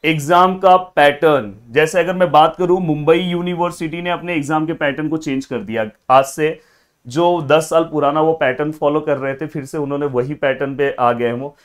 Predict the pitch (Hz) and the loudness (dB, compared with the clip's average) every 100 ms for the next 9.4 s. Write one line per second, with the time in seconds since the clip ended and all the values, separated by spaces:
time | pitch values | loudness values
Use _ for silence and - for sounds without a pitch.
0 | _ - 165 - 190 180 147 147 131 107 | _ -8 -8 -6 -6 0 0 0 -4 -6
1 | - 104 _ _ _ - 160 - 214 196 | -6 -16 _ _ _ -8 -8 -6 -4 0
2 | 180 190 190 175 190 185 180 180 190 - | 0 0 0 2 0 -2 -2 0 0 -4
3 | _ 156 156 156 190 190 185 196 190 190 | _ -2 0 0 0 0 -2 0 -2 -2
4 | 196 175 180 185 190 165 160 175 180 - | -4 -6 -6 -6 -4 -4 -2 -4 -6 -12
5 | _ _ - 170 170 196 190 185 175 - | _ _ -2 -2 0 -4 0 2 2 -2
6 | 180 170 151 165 156 139 139 127 151 160 | -4 -4 -2 -4 -2 -4 -6 -4 -6 -6
7 | _ _ 156 151 160 170 170 151 - 160 | _ _ 0 0 -4 -4 -6 -8 -8 -4
8 | 156 151 165 - 143 156 147 143 135 143 | -4 -2 -6 -6 -6 -6 -6 -6 -4 -4
9 | 135 135 - | -4 -8 -10